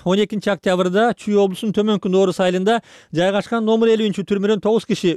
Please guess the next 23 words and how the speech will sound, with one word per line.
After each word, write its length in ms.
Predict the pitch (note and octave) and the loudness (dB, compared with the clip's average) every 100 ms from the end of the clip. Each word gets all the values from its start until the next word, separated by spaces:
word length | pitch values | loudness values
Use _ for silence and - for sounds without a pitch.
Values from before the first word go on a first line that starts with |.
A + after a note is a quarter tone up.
| - | 0
үч 160 | G#3 | -4
түрмө 240 | - G#3 G#3 | -2 -2 0
кызматкерин 420 | F3+ F#3 - F#3 F3+ | 0 -2 0 0 2
өлтүрүп, 260 | F3 A#3 A3+ - - - | 0 0 -4 -10 -16 -4
бирөөнү 400 | E3 G3 G3 A#3 - | 2 2 2 -2 -2
оор 240 | F3+ G#3+ | 0 0
жарадар 300 | G#3+ A3 A3 | 0 0 2
кылып 240 | G#3+ G#3 - | 0 -2 -4
качып 320 | F#3+ F3+ F3+ | -4 -4 -8
чыккан 300 | - G3 G3+ | -4 0 2
эле. 160 | E3 C3 - | 2 -2 -8
Алардын 400 | - E3 G#3 F#3+ | -4 -2 0 0
бешөө 220 | F3 G#3 F#3 | 0 0 0
дароо 240 | F3+ F#3 | 2 2
кармалып, 400 | E3+ F3 F#3+ A3+ - | 0 0 -2 -2 -4
качып 320 | F3 - - | -6 -4 -4
кеткендердин 400 | E3+ G3 G3 F#3 | -4 0 0 0
үчөө 240 | - G3+ A#3 - _ | 2 2 0 -6 _
кармоо 400 | - F3 G3 G#3 | -4 -4 -2 -2
операциясы 320 | G3+ G#3 G#3+ | -2 -2 -2
учурунда 460 | - A3+ G#3+ G#3+ A3+ | 0 0 2 0 0
өлтүрүлгөн. 640 | F3+ F3+ G3+ G3+ F#3 D#3+ - | -2 -2 -2 0 0 -2 -4
Бирөөсү 460 | E3 F#3+ F#3+ A#3 | -2 0 0 -2